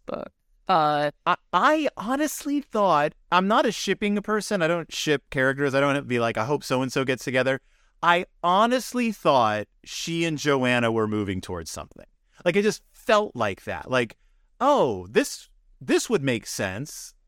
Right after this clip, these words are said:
Speaker 2: Like, this would actually make a lot of sense."
Speaker 1: I am a
Speaker 2: Like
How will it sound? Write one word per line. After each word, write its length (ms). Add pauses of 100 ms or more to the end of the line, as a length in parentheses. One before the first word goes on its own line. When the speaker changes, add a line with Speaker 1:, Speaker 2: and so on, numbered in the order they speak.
(240)
Speaker 2:
Like, 300
this 180
would 120
actually 420
make 220
a 80
lot 320
of 120
sense." 540
Speaker 1:
I 80
am 220
a 20
Speaker 2:
Like 60